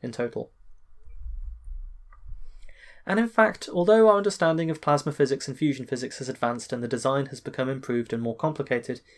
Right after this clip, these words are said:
it is essentially the tokamak concept that we still use today. The vast iter fusion experiment under construction in the south of France is a tokamak.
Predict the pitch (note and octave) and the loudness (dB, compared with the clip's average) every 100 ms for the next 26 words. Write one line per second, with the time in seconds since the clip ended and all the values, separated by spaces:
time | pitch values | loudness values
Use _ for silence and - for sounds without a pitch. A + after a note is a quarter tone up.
0 | _ _ _ E3 F#3 G3+ F#3+ F#3 F#3 D#3+ | _ _ _ 4 6 6 4 0 0 -2
1 | D3+ D3 D#3+ D3+ D3 C3+ - C3 B2+ A#2 | 0 2 2 0 -2 -2 -4 -4 -2 -2
2 | - - _ _ C3 C#3 - C#3+ C3 B2+ | -6 -20 _ _ 0 0 2 2 4 0
3 | A#2 - A#2+ - - _ _ _ _ _ | -2 -4 -4 -6 -14 _ _ _ _ _
4 | _ _ _ D3 F3+ F#3 - - D#3+ D#3 | _ _ _ 2 4 2 0 -2 -2 0
5 | D3+ - D#3+ D3+ C3+ - C3 B2 B2 A#2 | -2 2 0 2 -4 -2 0 0 -2 -6
6 | C#3 C3+ C3+ C3+ - - - A2+ A2+ A#2+ | -4 -4 -4 -6 -6 -6 -8 -8 -6 -4
7 | - B2+ A#2+ C#3+ B2 A2 - - C3+ C3 | -2 -2 -2 -2 -2 -2 -12 -4 -4 -2
8 | - - A2+ A2 | -4 -4 -4 -6